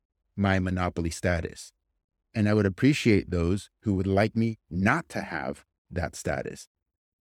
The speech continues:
And now, a quick few second mentions of what sponsors this episode. It's the best way to support this podcast, but more important, greatly improve your current soccer situation.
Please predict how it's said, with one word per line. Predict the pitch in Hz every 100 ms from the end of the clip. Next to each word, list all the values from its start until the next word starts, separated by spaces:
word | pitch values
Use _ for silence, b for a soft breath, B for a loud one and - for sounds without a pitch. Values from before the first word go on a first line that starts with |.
| _ _ _ -
And | 123
now, | 113 92 - -
a | 107
quick | 160 151
few | 151
second | 131 135 127 117
mentions | 113 107 117 107 - -
of | 104
what | 113 -
sponsors | 110 107 113 87
this | 107 92
episode. | 92 - - 69 - _ _ _ _ _ -
It's | 123 -
the | 98
best | 123 131 -
way | 117 113
to | 107
support | - - 139 127
this | 107
podcast, | 107 104 - 98 98 -
but | 95 95
more | 127
important, | 113 - 101 95 104 _ _ _ _
greatly | 107 120 113 120 117
improve | - 104 92
your | 90
current | - - 110 104 -
soccer | 95 92 87
situation. | - 92 92 85 78 - -